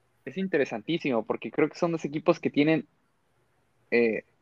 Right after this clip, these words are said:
m-, cosas muy buenas y cosas muy malas. Eh, los forty-niners, esa defensiva sin corners,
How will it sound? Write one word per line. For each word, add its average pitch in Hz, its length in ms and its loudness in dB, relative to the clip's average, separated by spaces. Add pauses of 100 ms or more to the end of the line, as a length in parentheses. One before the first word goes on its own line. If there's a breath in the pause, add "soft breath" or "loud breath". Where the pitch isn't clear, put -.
(140)
m-, 151 360 -2
cosas 170 400 6
muy 190 200 8
buenas 190 360 6 (720)
y 127 120 -6
cosas 147 340 4
muy 151 460 0
malas. 143 340 2 (880)
Eh, 135 320 4 (680)
los 262 180 2
forty-niners, 170 800 2 (180)
esa 151 200 0
defensiva 151 680 2 (220)
sin 123 320 -4
corners, 185 560 4